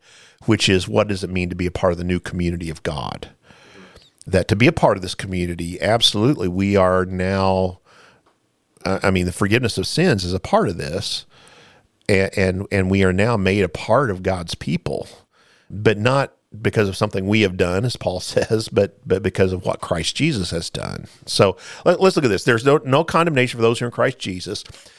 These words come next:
And then he uses these two because statements in a row. The, the Greek word's gar here.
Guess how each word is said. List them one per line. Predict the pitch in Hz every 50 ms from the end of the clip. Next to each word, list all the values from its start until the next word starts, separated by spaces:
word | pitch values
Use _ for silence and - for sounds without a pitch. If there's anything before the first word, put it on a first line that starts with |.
| _ _ -
And | 135 143 156
then | 180 165
he | 165 165
uses | 156 170 220 240 202 180 135
these | 127 120 110
two | - - - 185 175 156
because | 127 117 - - - 151 147 147 -
statements | - 127 117 113 110 104 101
in | 107 101
a | 98
row. | 98 101 104 104 92 82 78 87 98 _ - - - - - - - - -
The, | - - 104
the | 104 110 107 107 110
Greek | 110 120 117 -
word's | 120 107 101 101
gar | 110 110 113 101 101 107 104
here. | 101 95 90 95 117